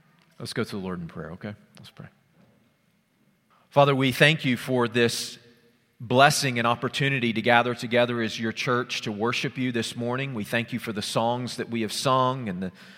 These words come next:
scriptures that we have heard read, the time that we've spent together in prayer. And Lord, we pray that as we turn to your word now, that you would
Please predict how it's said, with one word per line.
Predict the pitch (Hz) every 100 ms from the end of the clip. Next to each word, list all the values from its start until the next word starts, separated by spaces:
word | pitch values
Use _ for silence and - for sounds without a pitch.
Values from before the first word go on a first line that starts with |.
| - - -
scriptures | - - 151 - 139 117
that | 139 117
we | 123
have | 117
heard | 120 120 104
read, | 117 123 120 110
the |
time | 104 - 120 123 120
that | 107
we've | 110 104
spent | - 123 -
together | 107 120 117 117 113 117
in | 107 95
prayer. | - 123 117 120 117 - - _ _ _ _ _ _ _ _ _ _ _ _ -
And | 117
Lord, | 127 113
we | 120
pray | 123 143 131
that | 127
as | 123 120
we | 120
turn | - 139 131
to | 123
your | 117
word | 110 120 110
now, | 113 110 107
that | 110
you | 117 117
would | 113